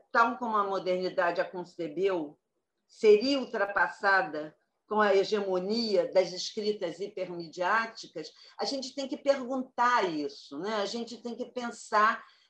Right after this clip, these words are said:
se, o que que tá acontecendo: é o fim da literatura ou é uma transformação do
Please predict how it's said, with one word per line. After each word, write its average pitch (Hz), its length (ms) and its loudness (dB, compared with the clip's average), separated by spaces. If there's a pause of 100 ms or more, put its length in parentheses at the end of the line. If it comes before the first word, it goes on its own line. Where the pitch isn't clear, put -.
se, 226 260 -2
o 254 80 -4
que 330 200 -6
que 285 120 -12
tá 269 120 2
acontecendo: 226 560 -2
é 190 40 8
o 190 80 0
fim 277 380 -4
da 220 100 0
literatura 254 840 -2
ou 262 60 8
é 262 80 6
uma 254 220 0
transformação 247 1200 -2
do 214 140 -8